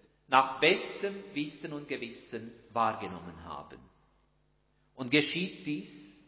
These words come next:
so resultiert daraus ein sich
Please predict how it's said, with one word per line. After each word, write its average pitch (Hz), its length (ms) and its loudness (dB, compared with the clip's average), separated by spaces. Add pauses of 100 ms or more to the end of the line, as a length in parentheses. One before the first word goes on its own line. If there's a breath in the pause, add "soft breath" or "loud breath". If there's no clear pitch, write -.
(420 soft breath)
so 196 220 12
resultiert 208 840 8
daraus 220 420 10 (840 soft breath)
ein 151 280 10
sich 180 140 -2